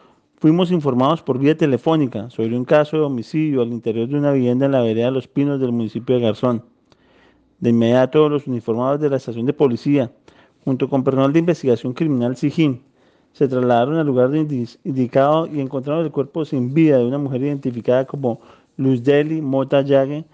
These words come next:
de veintiocho años de edad, la cual presentaba múltiples heridas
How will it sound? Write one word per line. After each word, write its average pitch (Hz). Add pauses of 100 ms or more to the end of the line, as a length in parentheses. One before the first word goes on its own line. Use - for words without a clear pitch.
(320)
de 139
veintiocho 147
años 165
de 139
edad, 135 (720)
la 135
cual 143
presentaba 156
múltiples 170
heridas 143